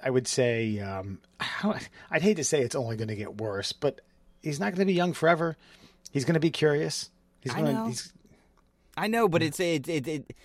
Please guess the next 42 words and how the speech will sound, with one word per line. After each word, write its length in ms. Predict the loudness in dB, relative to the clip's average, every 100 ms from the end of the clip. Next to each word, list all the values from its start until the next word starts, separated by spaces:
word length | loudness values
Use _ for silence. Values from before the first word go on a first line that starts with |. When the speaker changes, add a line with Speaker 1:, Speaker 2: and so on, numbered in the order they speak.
| -20 -20 _ -8
Speaker 2:
this 260 | 2 2 2
is 100 | 0
one 160 | 0 2
of 60 |
those 200 | 2 0
deals 400 | 0 2 2 0
where, 240 | -2 0 0
like, 400 | -2 -4 -6 -8
I 100 | -2
don't 100 | -2
know, 120 | -2 -4
if 120 | -2
I, 80 | -4
maybe 240 | -2 -4
if 140 | -4 -4
I 40 |
was 140 | -4 -4
a 60 |
younger 460 | -4 -4 -4 -4 -6
parent, 500 | -8 -10 -8 -8 -8
I 160 | -6 -6
would 180 | -6 -6
understand 720 | -6 -6 -8 -10 -6 -6 -6
more, 280 | -4 -2 -2
but, 260 | -2 -2 -2
you 120 | -4
know, 120 | 0
I 120 | 0
didn't 220 | 0 -4 -2
get 100 | -2
on 120 | -4
the 140 | -4
internet 340 | -4 -4 -4 -6
until 300 | -8 -4 -2
I 120 | -2
was, 480 | -4 -8 -12 -16 -16
like, 160 | -18 -18
seventeen, 540 | -12 -8 -6 -8 -10 -8
eighteen 360 | -10 -8 -8
years 280 | -6 -8 -4
old. 340 | -2 -2 -4 -6
So, 380 | -2 0 0